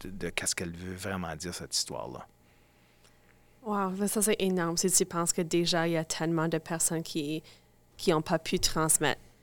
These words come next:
Speaker 2: de toute façon.
Speaker 1: Mm-hmm.
Speaker 2: Et là, même les histoires qui ont été transmises, on a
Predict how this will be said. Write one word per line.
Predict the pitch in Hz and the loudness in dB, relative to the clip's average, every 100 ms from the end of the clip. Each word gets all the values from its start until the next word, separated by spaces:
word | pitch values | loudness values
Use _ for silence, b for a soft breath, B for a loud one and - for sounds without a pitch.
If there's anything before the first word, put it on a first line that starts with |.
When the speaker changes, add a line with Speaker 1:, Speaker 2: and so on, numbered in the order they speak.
| - | -4
Speaker 2:
de | 156 | -4
toute | - 202 - | 0 0 2
façon. | 123 - 135 117 131 | 2 4 2 0 2
Speaker 1:
Mm-hmm. | 110 117 | 4 4
Speaker 2:
Et | 156 | 6
là, | 156 147 151 b b - | 6 6 4 b b -8
même | 180 170 175 175 | 4 6 8 6
les | 160 | 4
histoires | 170 - 156 | 4 2 2
qui | 175 | 4
ont | |
été | 151 156 156 | 4 4 0
transmises, | - - 139 - 175 185 160 170 175 - b b b | 0 0 4 6 6 6 6 4 4 2 b b b
on | 175 | 4
a | 156 | 4